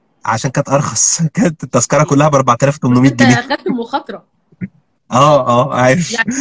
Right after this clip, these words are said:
Speaker 1: ما أنا بقول لك،
Speaker 2: أنت
Speaker 1: سبحان
Speaker 2: تحجزها
Speaker 1: الله.
Speaker 2: مرتين.
Speaker 1: يعني المخاطرات جت عشان تطمن الناس من اللي إحنا عملنا كل الحاجات الغلط
Speaker 2: بالظبط.
Speaker 1: اللي هي ممكن يبقى فيها ريسك.
Speaker 2: <laughs>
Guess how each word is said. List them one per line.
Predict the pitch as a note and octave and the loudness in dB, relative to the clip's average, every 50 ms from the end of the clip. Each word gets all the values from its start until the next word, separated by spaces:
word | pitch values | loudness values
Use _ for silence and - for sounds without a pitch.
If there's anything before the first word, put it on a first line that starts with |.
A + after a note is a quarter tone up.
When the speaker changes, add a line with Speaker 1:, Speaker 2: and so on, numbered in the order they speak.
| A#3+ - | -2 0
Speaker 1:
ما | A#2 | 0
أنا | B2+ | 2
بقول | C3 D3 F3+ G#3 | 2 2 2 2
لك، | G3+ - - | 2 0 -2
Speaker 2:
أنت | C#3 C3 - - D4 C#4+ E4 | -6 -6 -6 -6 -8 -6 -2
Speaker 1:
سبحان | - C4 - - F3 F#3 | -4 -2 0 0 2 2
Speaker 2:
تحجزها | F#3+ | 4
Speaker 1:
الله. | F3+ F3 F3 F#3+ A3 | 4 4 2 2 2
Speaker 2:
مرتين. | C4+ C4 C4+ - - F#4 G4 F#4+ E4+ C4 B3+ B3+ _ _ _ _ _ _ _ _ _ _ _ _ | 0 -4 -8 -10 -8 -8 -8 -6 -8 -8 -12 -14 _ _ _ _ _ _ _ _ _ _ _ _
Speaker 1:
يعني | - A#2+ A#2+ B2 | -4 -2 0 0
المخاطرات | B2+ B2+ B2+ - C#3+ B2+ - - D#3 F3+ F#3 D#3+ - _ _ - | 0 0 0 0 0 -2 0 2 0 0 0 -2 -8 _ _ -6
جت | B2 C#3+ F3+ G#3 - _ - - | -2 -2 -2 -2 -4 _ -14 -8
عشان | - A#2 A#2+ - E3 E3 E3+ E3 | -4 -4 -2 0 0 0 0 0
تطمن | - D3+ C3+ - E3 F#3 F3+ E3 D#3 | -2 -2 0 0 2 4 4 4 4
الناس | C#3+ C3 C3 C#3+ F3+ G3 F#3 - - | 4 2 2 2 2 0 -2 -4 -4
من | C#3+ C3 B2+ C3 | -2 -2 0 0
اللي | C3 B2+ C3+ C#3 | 0 0 0 -2
إحنا | - F3 E3+ | -2 -2 -2
عملنا | C#3+ B2 B2 B2+ C3+ D#3+ G3 F#3+ F#3+ F#3+ F#3+ F#3 - - _ | -2 -2 -2 0 2 4 4 4 4 4 2 0 -4 -6 _
كل | - D#3+ E3 F#3 F3+ | 0 2 4 4 4
الحاجات | E3 - D3+ D3 F3 | 2 2 0 2 4
الغلط | F#3 E3 C3 C#3+ D#3+ G3+ C#4 - - - - - _ _ _ _ _ | 4 4 4 4 4 4 2 0 -2 -10 -16 -16 _ _ _ _ _
Speaker 2:
بالظبط. | A#3 C4 A#3+ F#3+ - | -10 -10 -4 0 2
Speaker 1:
اللي | D#4+ A#2+ | 2 4
هي | B2 D3+ E3 E3 | 4 4 4 4
ممكن | F3 E3+ - - E3 - | 2 2 2 0 0 0
يبقى | E3+ D#3 C#3+ | 0 -2 2
فيها | C3 E3 E3 | 2 2 4
ريسك. | D#3 D3 C3 - - | 4 2 0 -2 -6
Speaker 2:
<laughs> | _ | _